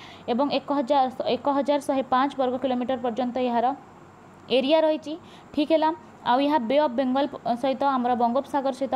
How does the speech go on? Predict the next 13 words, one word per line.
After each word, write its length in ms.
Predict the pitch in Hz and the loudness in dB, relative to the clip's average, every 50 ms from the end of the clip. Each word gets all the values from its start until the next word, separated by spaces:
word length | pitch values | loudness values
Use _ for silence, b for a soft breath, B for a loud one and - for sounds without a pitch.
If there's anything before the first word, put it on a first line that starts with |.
| 262 262 | -2 0
connected 420 | 247 226 226 233 - - 285 269 277 | 0 0 0 -2 -2 -2 -2 0 0
ଅଛି, 240 | 285 285 - 330 349 370 359 - | -2 -2 -2 -2 -2 0 0 -2
ପଇଁତିରିଶ 360 | 240 240 240 220 262 294 294 - | -2 -2 -2 -2 -4 -4 -4 -4
କିଲୋମିଟର 440 | 269 240 233 233 226 226 220 254 285 277 | -4 -2 -2 -2 -2 -2 -2 -2 -2 0
long 220 | 254 233 233 240 226 214 | 0 0 0 0 -2 -2
narrow, 320 | 214 214 214 208 220 311 370 - B B B B B B B - | -2 0 0 0 0 -2 -2 -4 B B B B B B B -10
ଗୋଟେ 160 | - 214 254 | -6 -2 0
ଲମ୍ବାର, 400 | 247 240 233 233 233 269 285 320 349 381 453 440 - - | 2 4 4 4 2 2 2 2 2 2 0 -4 -8 -6
ଲମ୍ବା 340 | 214 233 226 226 226 247 302 294 - | -2 0 0 2 2 2 2 2 2
ଅଣଓସାରିଆ 480 | 254 254 269 269 262 262 285 240 254 262 254 | 2 2 2 0 0 0 0 0 0 0 0
channel 260 | 254 226 226 233 247 240 | 0 0 2 2 2 2
ଦ୍ୱାରା 240 | 220 220 214 226 277 | 2 2 2 2 2
ଏହା 220 | - 262 233 247 | 0 0 0 0